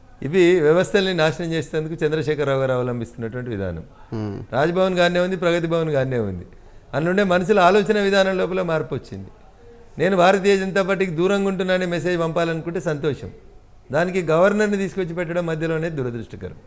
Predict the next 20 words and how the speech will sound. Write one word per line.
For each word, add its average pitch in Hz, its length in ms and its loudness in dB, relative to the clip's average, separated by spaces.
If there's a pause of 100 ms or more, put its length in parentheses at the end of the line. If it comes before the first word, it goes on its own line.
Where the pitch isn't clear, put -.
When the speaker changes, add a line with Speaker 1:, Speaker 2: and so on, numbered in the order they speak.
(260)
Speaker 2:
Hmm. 101 340 -8 (360)
Speaker 1:
ప్రజాస్వామ్యం 202 580 4
పరిడవిల్లాలంటే 185 720 2
కొన్ని 185 200 -4
వ్యవస్థలు 165 400 0
పనిచేయాలి. 147 580 -2 (540)
ఆ 180 140 6
వ్యవస్థలకు 214 480 6
కూడా 214 140 6
రాజకీయ 196 400 2
రంగం 190 280 0
పులిమి 180 460 2 (1200)
గవర్నర్ 190 300 6
గారు 185 180 4
చేసేటువంటి 175 480 0
కార్యక్రమానికి 175 560 0
నేను 165 220 -4
పోను 185 280 2
అని 170 120 4
అంటే, 160 460 2